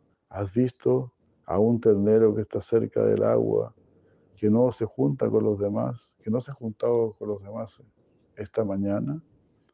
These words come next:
Balaram dijo, "No, hermano". Krishna dijo, "Por favor,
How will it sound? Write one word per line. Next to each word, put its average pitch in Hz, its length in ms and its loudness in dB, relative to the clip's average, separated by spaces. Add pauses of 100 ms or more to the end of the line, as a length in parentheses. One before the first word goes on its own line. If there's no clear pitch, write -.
(880)
Balaram 92 460 -2
dijo, 85 320 -6
"No, 120 240 -4
hermano". 107 500 -8 (1400)
Krishna 107 380 -2
dijo, 107 320 -2
"Por 104 200 -2
favor, 107 640 2